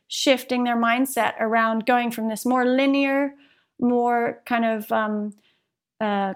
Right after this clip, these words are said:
control, kill, conquer approach to this more circular, co-flourishing approach. Um, it's completely changed their mental health.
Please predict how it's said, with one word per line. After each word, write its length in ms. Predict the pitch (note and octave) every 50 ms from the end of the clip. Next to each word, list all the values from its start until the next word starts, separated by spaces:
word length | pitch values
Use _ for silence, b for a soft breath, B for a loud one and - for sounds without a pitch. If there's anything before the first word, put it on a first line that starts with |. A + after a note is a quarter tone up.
| - -
control, 920 | - C#4 B3 - - E4+ C#4+ C4+ C4 B3 A#3+ A#3+ A#3 A3+ A3+ A3+ A3+ - _ _ _ _ _ -
kill, 640 | - - - B3 A#3+ A3+ A3 A3 G#3+ G#3+ G#3+ G#3+ -
conquer 640 | - D4+ D#4 D4 D4+ D4+ - B3 A3+ A3+ A#3+ C4+ C4+ - -
approach 680 | - - - A3 - A3+ C#4 - - - - - b b b b b b b b b b b _
to 300 | - - C#4+ C#4 B3+ B3+
this 260 | A3 A#3+ A#3 A#3 - B3+
more 320 | C4 B3+ B3+ B3 B3 A#3
circular, 920 | A#3 - - E4 D#4+ D#4 D#4+ - C#4 C4 A#3+ A#3 A#3+ A#3+ C4+ C#4+ C#4 - - _ _ _ _
co-flourishing 920 | - - C#4+ C#4 C#4 C#4 - C4+ C4 C4+ C4+ C4+ C4 - - A3+ G#3+ G#3 G#3
approach. 800 | G#3+ - - A3+ A3 A3+ D4 E4 - - - - - - - _ _ _ _ _ _ _ _ _ _ _ _ -
Um, 520 | A#3 A#3 A3+ A3+ A3+ A3 A3 A3+ - - - _ _ _ _ _ _ _ _ _ _ _ _ _ _ _ _ _ _ _ _ _
it's 160 | C4 A#3+ -
completely 480 | - D4 C4+ B3+ C#4+ C#4+ C4+ - C#4 A#3+
changed 720 | - - - B3+ C4 C#4 D4 D4 D4 C#4 - - - _ _ _ _
their 200 | C4+ B3+ B3+ C4
mental 300 | C4 C#4 D4 - D#4+ D4+
health. 440 | C4 E4 F#4 - - - - -